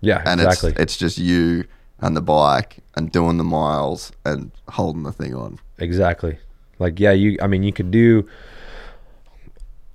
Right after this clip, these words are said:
Speaker 1: all those boxes in a row, but, I mean, when it's time to come, when, when, when it's time to go down and, and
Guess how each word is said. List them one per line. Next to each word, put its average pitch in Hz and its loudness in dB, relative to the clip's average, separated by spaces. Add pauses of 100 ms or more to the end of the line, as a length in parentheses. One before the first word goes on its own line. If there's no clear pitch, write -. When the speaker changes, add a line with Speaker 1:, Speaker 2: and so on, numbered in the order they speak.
(280)
Speaker 1:
all 113 8
those 113 8
boxes 104 4
in 101 4
a 95 4
row, 127 10
but, 98 6
I 92 4
mean, 92 2
when 95 4
it's 90 -2
time 107 2
to - -6
come, 98 0
when, 101 -2
when, 95 -2
when 101 -2
it's 90 -4
time 104 0
to 98 0
go 95 4
down 104 4
and, 92 0
and 87 -6